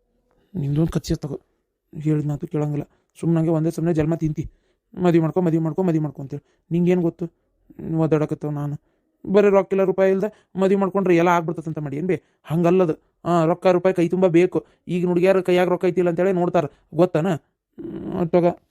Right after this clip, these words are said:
ಈಗ ಏನಿಲ್ಲ, ಹೋದೆ ಅಂದ್ರೆ ನನಗೆ ಏನಿಲ್ಲ ಅಂದ್ರೆ ಹೆಚ್ಚು ಕಮ್ಮಿ ಅಂದ್ರು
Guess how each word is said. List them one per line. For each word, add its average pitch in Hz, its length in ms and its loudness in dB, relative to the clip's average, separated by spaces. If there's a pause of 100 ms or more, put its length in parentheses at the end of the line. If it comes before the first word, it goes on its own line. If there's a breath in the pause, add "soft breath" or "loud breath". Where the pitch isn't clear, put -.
(960)
ಈಗ 160 160 0
ಏನಿಲ್ಲ, 196 300 4
ಹೋದೆ 190 320 4
ಅಂದ್ರೆ 208 180 0
ನನಗೆ 185 280 -2
ಏನಿಲ್ಲ 196 260 -2
ಅಂದ್ರೆ 196 160 -4
ಹೆಚ್ಚು 175 180 -6
ಕಮ್ಮಿ 190 200 -2
ಅಂದ್ರು 190 180 2